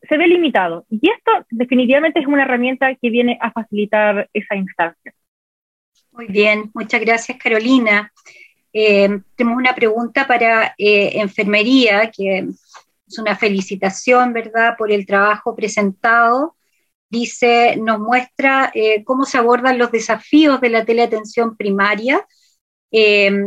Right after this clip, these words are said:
Speaker 2: atención, eh, que además, eh, se focaliza en población vulnerable, particularmente mujeres que se han vi-,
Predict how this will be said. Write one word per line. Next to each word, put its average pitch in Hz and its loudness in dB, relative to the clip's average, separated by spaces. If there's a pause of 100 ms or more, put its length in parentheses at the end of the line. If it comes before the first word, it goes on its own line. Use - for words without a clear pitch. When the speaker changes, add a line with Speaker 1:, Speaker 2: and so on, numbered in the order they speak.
(120)
Speaker 2:
atención, 254 0
eh, 196 0 (360)
que 226 2
además, 214 0
eh, 196 2
se 214 -4
focaliza 214 0
en 214 -8
población 226 0 (440)
vulnerable, 208 2
particularmente 220 -2
mujeres 220 0
que 226 0 (340)
se 233 -2
han 220 -2
vi-, 233 -4